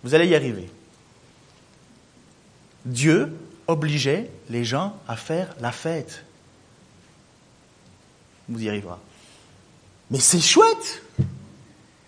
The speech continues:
Ça donne quand même une autre image de ce que c'est que la dîme. Ça montre quand même une autre image. Ça veut dire que Dieu prévoyait dans le budget que les gens allaient prendre un temps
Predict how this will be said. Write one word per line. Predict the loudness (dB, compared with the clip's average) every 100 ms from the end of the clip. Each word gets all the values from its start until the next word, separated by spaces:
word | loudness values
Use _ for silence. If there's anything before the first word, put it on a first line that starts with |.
| _
Ça | -2 0
donne | 6 6 8
quand | 6
même | 8 8
une | 8
autre | 8 8 4 2 6
image | 6 8 6 4
de | 2
ce | 0 0
que | 0
c'est | 6 6
que | 6 4
la | 4
dîme. | 6 6 6 4 2 -4 -12 -16 -20 -20 -6
Ça | 2
montre | 8 8 6 2
quand | 2
même | 4 6
une | 6
autre | 4 2
image. | 4 6 6
Ça | 6 8
veut | 8
dire | 6 4
que | 6
Dieu | 4 4 0 0
prévoyait | 4 6 6 4 4
dans | 4
le | 4
budget | 2 2 2 2 2
que | 0
les | 0
gens | 0 0
allaient | 2 4 2
prendre | 0 -2 2 2 0 -2
un | 0 0
temps | 2 4 2